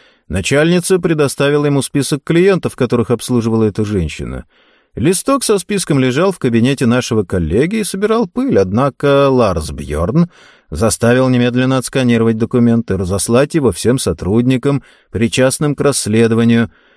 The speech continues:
вместе с селфи из телефона Мишель Хансен, обнаруженным нашим I T-отделом.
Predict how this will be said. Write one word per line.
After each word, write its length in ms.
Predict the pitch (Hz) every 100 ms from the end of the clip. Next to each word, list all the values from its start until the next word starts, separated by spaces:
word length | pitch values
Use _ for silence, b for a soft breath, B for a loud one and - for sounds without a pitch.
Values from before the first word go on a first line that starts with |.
| b b
вместе 600 | 165 175 233 185 - 214
с 60 | 202
селфи 720 | - - 180 123 104 123 120
из 380 | 120 135 117 -
телефона 580 | - 131 135 - 190 139
Мишель 360 | 123 - 120 110
Хансен, 440 | - 170 - 107
обнаруженным 540 | 101 113 123 117 120
нашим 400 | 117 120 113 117
I 100 | 113
T-отделом. 720 | 104 104 85 76 90 76 69